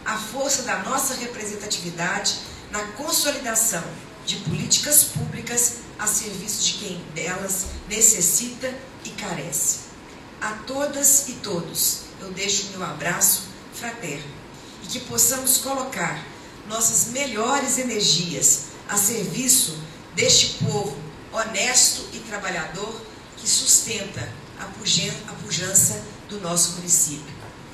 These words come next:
Eu desejo que dois mil e vinte e um seja um ano melhor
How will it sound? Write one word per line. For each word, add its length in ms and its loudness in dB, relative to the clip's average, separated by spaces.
Eu 80 -8
desejo 760 2
que 100 -12
dois 480 0
mil 200 -6
e 40 -8
vinte 360 4
e 40 0
um 180 -6
seja 560 0
um 60 -8
ano 240 -6
melhor 440 -6